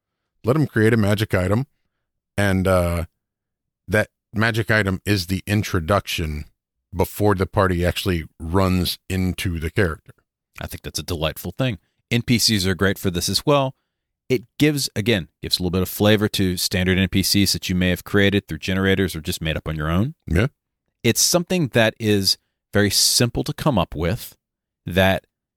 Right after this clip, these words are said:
Speaker 2: gives a lot of depth to story and character. Speaking of story.
Speaker 1: Story hooks.
Speaker 2: Yes.
Speaker 1: I mean, it's attached to, to the above, right? So maybe the N P Cs who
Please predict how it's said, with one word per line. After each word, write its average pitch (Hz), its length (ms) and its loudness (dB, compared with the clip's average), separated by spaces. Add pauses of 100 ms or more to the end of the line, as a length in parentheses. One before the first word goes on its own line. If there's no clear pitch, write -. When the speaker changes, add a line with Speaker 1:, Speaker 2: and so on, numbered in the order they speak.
(140)
Speaker 2:
gives 95 180 0
a 98 60 -2
lot 90 180 2
of 85 200 -6
depth - 340 -2 (100)
to 82 260 -2
story 92 600 0
and 90 140 -8
character. - 480 -8 (600)
Speaking 120 420 -4
of 135 80 -4
story. 90 540 0 (1600)
Speaker 1:
Story 131 280 0
hooks. - 380 -6 (140)
Speaker 2:
Yes. 95 320 0
Speaker 1:
I - 20 4
mean, 85 240 2 (1700)
it's 110 180 -2
attached 127 380 0
to, 101 160 2 (180)
to - 80 -6
the 104 100 4
above, 85 400 -2
right? 98 300 2 (340)
So 95 500 0 (1120)
maybe 104 600 2
the 90 480 -2
N 101 160 0
P 104 140 -4
Cs 95 360 -2
who 90 400 0